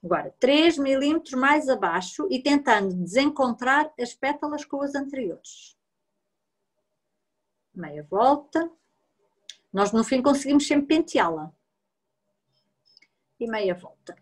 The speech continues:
Duas voltas, porque já cá estão todas.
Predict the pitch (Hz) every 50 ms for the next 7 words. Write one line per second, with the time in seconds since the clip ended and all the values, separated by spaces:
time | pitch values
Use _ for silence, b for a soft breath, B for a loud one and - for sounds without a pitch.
0 | _ - 208 196 214 214 208 196 190 185 - - 208 208 208 202 196 185 175 -
1 | - 175 - - _ - 175 - - 190 175 160 - 160 147 - - 151 156 156
2 | _ - 170 165 175 180 185 208 208 254 294 349 392 - - - - - - _